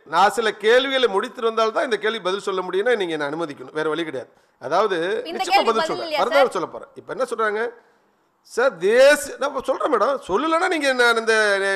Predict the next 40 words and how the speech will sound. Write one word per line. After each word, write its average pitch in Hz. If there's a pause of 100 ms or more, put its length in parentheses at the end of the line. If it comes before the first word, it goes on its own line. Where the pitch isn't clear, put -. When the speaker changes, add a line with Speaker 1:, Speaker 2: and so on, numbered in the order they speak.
Speaker 1:
என்ன 240
சொல்றது? 185
அப்ப 175
நான் 214
ஒரு, 214
நான் 202
ஒரு, 175
நான் 202
ஒரு 247
சுயம் 247
சேகா 240
இருந்து 214
வந்தேன். 190
ஆயிரத்தி 196
தொள்ளாயிரத்தி -
எண்பத்தேழுல 202
ஒன்பது 214
வயசுல 214
இந்த -
ஆர் 233
எஸ் 254
எஸ் 254
இயக்கத்துல 226
இயற்கிறது 254
வந்தவனா. 160 (100)
அதனால 202
அதுதான் 226
நான் 202 (120)
நிச்சயமா 233
சொல்ல 220
கடமைப்பட்டிருக்கேன். 185 (160)
இப்ப 143
என்ன 196
சொல்றீங்க 208 (360)
சார், - (220)
இந்த 180
தேசிய 262
சிந்தனையை 240
விதைக்க, 233
விதைத்தது 214